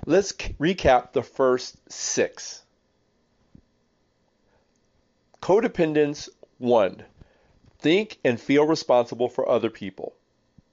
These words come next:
Two, feel anxiety, pity, and guilt when other people have a problem.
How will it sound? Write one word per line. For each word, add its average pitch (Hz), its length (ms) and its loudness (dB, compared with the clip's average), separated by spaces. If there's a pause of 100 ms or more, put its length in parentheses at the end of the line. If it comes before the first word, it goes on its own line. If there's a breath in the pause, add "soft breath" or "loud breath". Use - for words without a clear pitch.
(800)
Two, 127 400 0 (560 soft breath)
feel 214 500 0
anxiety, 135 720 2 (400)
pity, 147 440 0 (200)
and 151 200 -4
guilt 110 320 0
when 117 180 -6
other 120 180 0
people 131 360 -6
have 104 220 0
a 104 60 -8
problem. - 460 -2